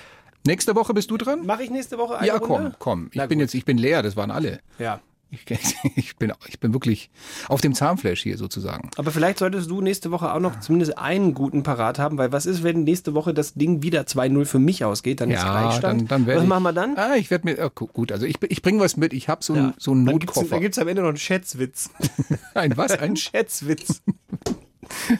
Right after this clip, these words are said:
Speaker 1: Was ist denn ein Schätzwitz?
Speaker 2: Ja, wer, wer, wer, wer die Pointe errät, wer näher dran liegt, der hat gewonnen. Irgendwie
Speaker 1: Ach so.
Speaker 2: sowas. Da müssen wir irgendwie ein drittes dann beauftragen.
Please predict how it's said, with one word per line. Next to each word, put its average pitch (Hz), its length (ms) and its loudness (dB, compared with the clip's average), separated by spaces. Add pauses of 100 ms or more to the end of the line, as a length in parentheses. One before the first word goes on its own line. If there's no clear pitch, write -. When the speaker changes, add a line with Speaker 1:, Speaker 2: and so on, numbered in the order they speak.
(200)
Speaker 1:
Was 120 120 0
ist 123 40 2
denn 131 120 6
ein 110 60 4
Schätzwitz? - 640 -2
Speaker 2:
Ja, 160 120 0
wer, 170 160 0
wer, 165 160 2
wer, 180 140 2 (520)
wer 170 120 2
die 175 80 4
Pointe 175 400 2
errät, 165 300 0
wer 156 120 4
näher 165 200 2
dran 147 280 0
liegt, 180 220 -4
der 139 100 0
hat 160 140 -12
gewonnen. 139 320 -4
Irgendwie 123 240 -4
Speaker 1:
Ach 127 40 2
so. 151 100 2
Speaker 2:
sowas. - 120 0
Da - 80 -2
müssen 226 220 2
wir - 80 -2
irgendwie 220 220 -4
ein 202 60 -4
drittes 220 300 -8
dann 143 160 -4
beauftragen. 107 580 -2